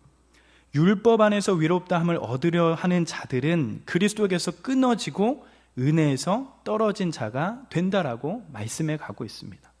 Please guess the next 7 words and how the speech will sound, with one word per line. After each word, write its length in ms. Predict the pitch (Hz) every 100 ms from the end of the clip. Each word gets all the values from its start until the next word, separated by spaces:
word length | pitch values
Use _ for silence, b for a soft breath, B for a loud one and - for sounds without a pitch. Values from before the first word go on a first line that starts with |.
| _ _ _ _ _ _ _ -
어쩌면 440 | 139 170 175 180
참 360 | - - 254 240
두려운 580 | 151 143 135 185 127
말씀이지요. 720 | 95 110 107 - 135 101 80 - _ _ b b b b b b b b b b
예수님을 600 | 135 147 190 190 196 202
믿는 340 | 151 175 214 214
것에다 680 | 175 180 151 147 147 123